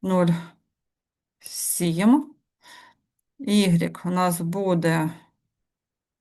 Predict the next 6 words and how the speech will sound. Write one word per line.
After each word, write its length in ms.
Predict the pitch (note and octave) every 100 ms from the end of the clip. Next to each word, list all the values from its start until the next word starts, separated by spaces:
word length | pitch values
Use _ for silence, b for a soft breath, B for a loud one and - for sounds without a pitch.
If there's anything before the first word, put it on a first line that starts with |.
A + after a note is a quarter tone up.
| _ _ _ b b b b _
дивимося. 1000 | F#3+ E3+ E3+ E3 E3+ E3+ E3+ - F#3 F3 E3 B B _ _ _ _ b b b b b b _ _
Так, 400 | - E3+ E3+ -
Y 500 | - F#3+ E3+ E3+ E3+
буде 440 | E3 E3+ E3+ E3 E3
у 220 | F3+ F3
нас 600 | E3+ E3+ E3 E3+ -